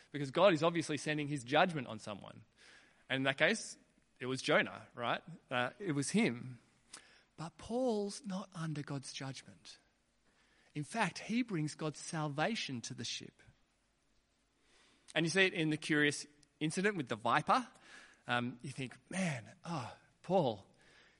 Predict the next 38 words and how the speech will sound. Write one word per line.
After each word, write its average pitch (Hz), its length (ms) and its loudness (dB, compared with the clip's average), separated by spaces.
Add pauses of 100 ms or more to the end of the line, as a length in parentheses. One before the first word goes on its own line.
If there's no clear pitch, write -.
you 139 80 -6
just 175 260 2
made 156 200 8
it 147 80 -2
through 147 260 4
that 120 140 2
shipwreck. 185 420 0
That's 160 180 -4
amazing." 127 680 2 (300)
And 139 100 2
you're 143 80 8
like, - 180 4
"Whoa, 247 400 2
ah, 160 260 10
that's, 160 200 0
that's 175 220 0
a 196 40 -4
snake 202 320 12
on 175 80 12
your 160 100 10
hand." 147 240 10 (240)
<laughs> - 260 -14
Uh, 156 180 12 (1700)
and 185 180 10
so 214 140 10
the 202 120 12
islanders 202 640 8
take - 320 -4
that. 202 260 6
They're 175 140 0
like, 151 220 0
"That 175 200 6
is 123 120 -6
divine 139 460 4
judgment." 135 420 2
Have 156 100 4
a 143 40 2
look. 135 120 -2